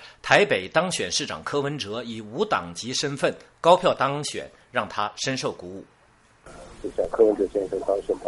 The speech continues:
Speaker 2: 北市的时候，刚好也让，呃，台湾过去要么靠世家，要么靠这个，呃，财团，要么靠政党，呃，才能够投身政治的年轻人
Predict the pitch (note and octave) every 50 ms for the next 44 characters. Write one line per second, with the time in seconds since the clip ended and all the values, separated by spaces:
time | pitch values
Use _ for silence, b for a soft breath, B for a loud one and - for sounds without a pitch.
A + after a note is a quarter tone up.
0 | F#2+ G2+ - G2 - - - A2 G2+ F#2+ - - - - - - B B B B
1 | B B B B B B B - - C#3 C#3 A#2+ B2+ A#2 G2 F#2 F2 F2+ F2+ G2+
2 | F#2+ - C3 C3 A2+ F#2+ - - - - - - G#2 G2+ G2 F#2+ F#2+ - - G2+
3 | F#2+ G2 G#2 G#2+ G#2+ G#2 - - A#2+ G#2 - - - A2 G2+ F#2 - - - B4
4 | B4+ - B4 C#5+ D#5 - - - - - - A4+ G#4+ D4+ C4+ A#3+ A3+ G#3 - -
5 | - C3 A2+ G#2 G2+ - - - - - - - - G#2 F#2+ - A2+ G#2+ G#2+ A2
6 | A2 A2 A2+ G#2 G2+ F#2+ F#2+ F2+ F#2+ G#2+ - - A#2 A2 G2 F#2+ - - G2 F#2
7 | - F#2+ F#2+ F#2 F2+ - - - - - - - - - - - - - - G2+
8 | G#2+ A#2 A2 - G2+ G2 G2 A2 A#2 A2 G2 G2+ F#2 - - A2 G2+ - - -
9 | B2 G#2 F#2 E2+ F#2 F#2 - - - - - - - - B B B B B -
10 | A2+ G2+ - - - A#2 A#2 A#2+ A#2 A#2+ C3 C#3 A#2 G2+ - - A2 A2+ A2 -
11 | B2 A2+ A#2 A#2 A#2 - B2 A2 G2 - - G2 - G2 F#2 F#2 G2 G2+ G#2 G#2
12 | - - B2 A2 G2+ G2